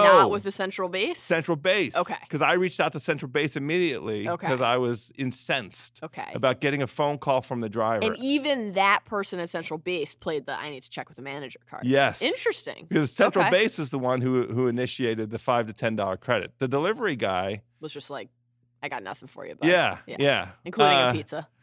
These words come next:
Speaker 2: I'm gonna, I feel like I should stop the story because I could keep going and keep going. Got very surreal. I learned how many children the woman at, at
Speaker 1: <laughs>
Speaker 2: Central Base had and the, and the complexity of, of her job. She attempted a sympathy angle with me.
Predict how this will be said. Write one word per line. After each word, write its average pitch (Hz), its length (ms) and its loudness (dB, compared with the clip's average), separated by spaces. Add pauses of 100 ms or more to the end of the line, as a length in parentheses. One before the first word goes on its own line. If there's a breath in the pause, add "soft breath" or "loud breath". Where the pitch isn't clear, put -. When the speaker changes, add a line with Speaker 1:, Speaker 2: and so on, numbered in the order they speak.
(180 soft breath)
Speaker 2:
I'm 175 160 4
gonna, 190 180 4
I 165 80 4
feel 214 220 0
like 196 160 2
I 165 80 4
should 131 200 -6
stop 127 380 0
the 123 80 -4
story 117 320 0
because 107 260 -6
I 120 80 2
could 117 140 -8
keep 147 180 -2
going 135 280 2
and 110 80 -6
keep 113 160 -6
going. 117 240 2
Got 117 160 2
very 147 240 4
surreal. 120 640 2
I 123 100 2
learned 143 300 2
how 147 80 2
many 135 180 0
children 131 520 0
the 120 120 0
woman 127 320 2
at, - 200 0
at 117 220 0
Speaker 1:
<laughs> - 80 -16
Speaker 2:
Central 135 300 -2
Base 120 300 0
had 123 400 0
and 113 120 -6
the, 113 140 -6 (180)
and 123 160 0
the 117 60 0
complexity 127 800 -2
of, 104 180 -6
of 101 200 -6
her 135 180 2
job. 127 500 2 (340 loud breath)
She 147 220 0
attempted 135 500 0
a 117 60 0
sympathy 131 480 -4
angle 123 300 -2
with 120 160 -4
me. 117 320 -4